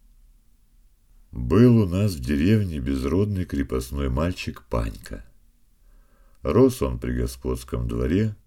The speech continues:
ходил в том, что ему давали, а ел на застольщине вместе с коровницей и с её детьми. Должность у него была такая,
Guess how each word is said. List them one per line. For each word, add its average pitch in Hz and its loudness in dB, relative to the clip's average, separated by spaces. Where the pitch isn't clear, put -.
ходил 117 4
в - -14
том, 71 -4
что - -6
ему 62 -4
давали, 92 2
а 73 2
ел 117 6
на 82 -2
застольщине 64 -4
вместе 85 -4
с - -8
коровницей 69 -2
и 60 -4
с - -16
её 65 0
детьми. 52 -12
Должность 120 4
у 104 -4
него 101 0
была 95 2
такая, 90 2